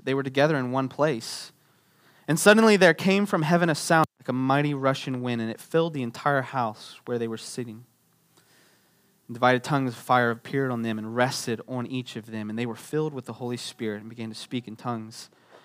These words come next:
as the Spirit gave them the utterance. There is this great unity that takes place. Why? Not because man was in the mental, middle, not because they had their own, their own agenda, not because they wanted to build a big building, because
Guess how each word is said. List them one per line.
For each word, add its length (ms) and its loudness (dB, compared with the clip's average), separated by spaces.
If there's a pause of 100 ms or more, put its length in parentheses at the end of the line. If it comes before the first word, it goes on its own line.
(440)
as 80 -14
the 60 -14
Spirit 340 -4
gave 220 -6
them 120 -10
the 120 -10
utterance. 640 -10
There 180 0
is 140 -4
this 200 -8
great 680 -2 (360)
unity 720 -8 (420)
that 140 -8
takes 260 -10
place. 680 -18 (580)
Why? 400 -2 (840)
Not 200 4
because 520 0 (100)
man 420 0
was 160 -2
in 80 -2
the 80 -2
mental, 360 -6
middle, 420 -4 (380)
not 200 6
because 300 4
they 140 6
had 260 4
their 240 2
own, 320 0 (220)
their 260 4
own 160 4
agenda, 440 2
not 200 8
because 260 6
they 120 6
wanted 240 4
to 60 4
build 300 4
a 120 2
big 260 2
building, 320 4
because 400 4